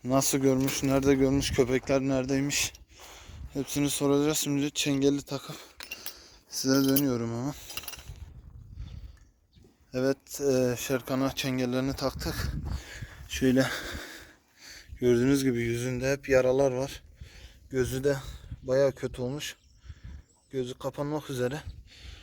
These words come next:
Ön ayağında var izler. Şöyle boğazının altında var. Şerko. Oğlum ne yapayım? Sen kendin gittin. Şöyle.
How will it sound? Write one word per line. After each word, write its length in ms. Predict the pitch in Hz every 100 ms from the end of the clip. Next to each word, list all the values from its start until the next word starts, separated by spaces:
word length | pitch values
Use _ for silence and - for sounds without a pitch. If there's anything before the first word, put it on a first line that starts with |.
| - - - -
Ön 120 | 135
ayağında 520 | 135 131 131 135 135
var 260 | 127 139 - - - - - -
izler. 460 | 127 110 127 135 - _ - - - - _ _ - - - -
Şöyle 380 | 139 135 139 135 - _ _ _ _ - - - _ _ - - - - - - _
boğazının 380 | 131 131 127 135
altında 480 | 139 131 - 135 131
var. 280 | 127 135 - _ - - - _ _
Şerko. 440 | - 165 170 151 - - - - - - - - - - - - - - - -
Oğlum 340 | 135 170 156
ne 40 | 156
yapayım? 440 | 190 196 - 147
Sen 200 | - 143
kendin 280 | 156 170 214
gittin. 400 | 196 170 - 147 - - - - - - - _ _ _ - - - -
Şöyle. 300 | 135 127 147